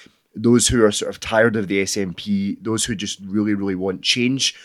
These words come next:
are almost happy to sort of hold their nose and just back the Unionist Party no matter what. I think a key part of that will be that whereas Jeremy Corbyn was perhaps seen as very divisive to non-Labour voters,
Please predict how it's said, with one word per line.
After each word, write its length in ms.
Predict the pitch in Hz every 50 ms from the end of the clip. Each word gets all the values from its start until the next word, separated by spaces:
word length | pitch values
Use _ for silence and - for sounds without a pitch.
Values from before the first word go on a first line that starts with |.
| - - - - _ _ _
are 80 | - 104
almost 320 | 110 117 117 117 110 -
happy 320 | - - 104 104 - 117 107
to 120 | - - 98
sort 180 | - - -
of 80 | 87 -
hold 260 | - - 120 110 98
their 80 | 113 101
nose 400 | 95 90 90 98 101 95 - -
and 140 | 90 95
just 240 | 85 101 101 - -
back 260 | - 95 98 - -
the 100 | - 101
Unionist 400 | 92 92 95 98 95 92 87 -
Party 320 | - 101 98 95 - - 101
no 80 | 92
matter 280 | 90 90 87 85 - 95
what. 340 | 90 92 113 123 131 - - - - - - - - - - - _ _ _ _
I 80 | - -
think 220 | - 139 127 143
a 40 | 139
key 200 | - - 139 131
part 260 | - 123 123 131 -
of 100 | 131 -
that 220 | 131 127 127 -
will 120 | 117 110 101
be 220 | - 110 110 113 104
that 280 | 104 104 104 - - -
whereas 360 | 107 110 117 117 113 110 -
Jeremy 320 | - 113 110 104 101 101 92
Corbyn 420 | - - 117 110 107 120 117 107
was 120 | 98 95
perhaps 420 | - - 95 90 110 98 - - -
seen 140 | - 107 98
as 80 | 90
very 200 | 90 104 95 95
divisive 640 | - - 87 - 101 110 110 - - 147 135 - -
to 80 | - 110
non-Labour 500 | 101 95 98 95 90 92 98 101 120 117
voters, 440 | 113 131 123 - 170 165 - -